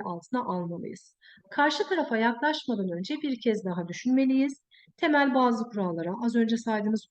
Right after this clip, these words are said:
kurallar ve iletişim kuralları da dahil, bunlara dikkat etmeli. Olumlu bir hava oluşturmalıyız. Ortak sorunları müzakere yoluyla çözebilmek istendiğine dair istekler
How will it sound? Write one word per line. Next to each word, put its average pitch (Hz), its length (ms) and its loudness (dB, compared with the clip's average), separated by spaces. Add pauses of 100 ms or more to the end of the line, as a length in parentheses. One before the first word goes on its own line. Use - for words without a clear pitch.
kurallar 202 420 0
ve 202 80 2
iletişim 196 440 -2
kuralları 185 360 -4
da - 140 -10
dahil, 196 360 -2 (220)
bunlara 233 340 4
dikkat 233 260 -2 (100)
etmeli. 277 580 0 (340)
Olumlu 311 380 4
bir 240 160 4
hava 233 420 2
oluşturmalıyız. 202 1000 -2 (380)
Ortak 339 420 6
sorunları 247 680 4
müzakere 285 600 2
yoluyla 208 380 2
çözebilmek 240 680 0
istendiğine 233 640 2
dair 175 280 -4
istekler 233 600 0